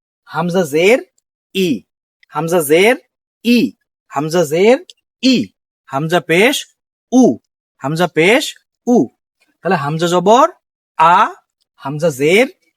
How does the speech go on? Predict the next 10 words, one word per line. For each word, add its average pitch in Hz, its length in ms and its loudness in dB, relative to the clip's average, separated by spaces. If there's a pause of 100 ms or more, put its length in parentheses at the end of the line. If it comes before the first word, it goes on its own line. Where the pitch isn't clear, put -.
(140)
ই, 180 160 -2 (580)
হামজা 156 300 -6
পেশ 220 360 -2 (500)
উ, 208 100 2 (680)
হামজা 151 260 -8
জবর 185 360 2 (440)
আ, 277 160 2 (640)
হামজা 156 280 -6
জের 175 340 0 (440)
ই, 185 160 0